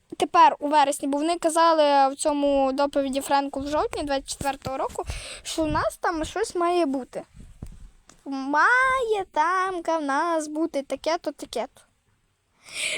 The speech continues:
І от на серпень двадцять п'ятого Френк нам сказав, що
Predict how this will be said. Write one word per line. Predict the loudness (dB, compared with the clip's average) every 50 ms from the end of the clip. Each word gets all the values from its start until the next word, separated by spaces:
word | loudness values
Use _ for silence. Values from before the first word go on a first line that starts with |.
| -6 _
І | 2 4
от | 4 4 4 2 2
на | 2 2 2
серпень | 4 4 2 2 2 2 0 0
двадцять | 0 0 0 0 -2 -4 -6 -4
п'ятого | -2 0 0 0 0 -2 -2 -2
Френк | -2 -4 -4 -4 -6 -8 -10 -8
нам | -8 -8 -8
сказав, | -8 -8 -8 -4 -4 -4 -6
що | -6 -4 -4 -4